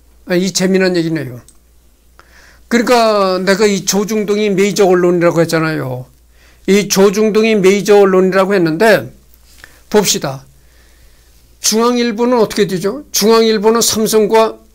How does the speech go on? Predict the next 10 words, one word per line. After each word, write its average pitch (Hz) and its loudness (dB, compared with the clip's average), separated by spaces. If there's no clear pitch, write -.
어떻게 196 0
되죠? 190 -6
여러분, 233 2
그 220 0
중앙일보의 202 2
그 170 -2
홍석현 202 0
회장이 175 0
이건희 196 2
처남이잖아요. 160 -4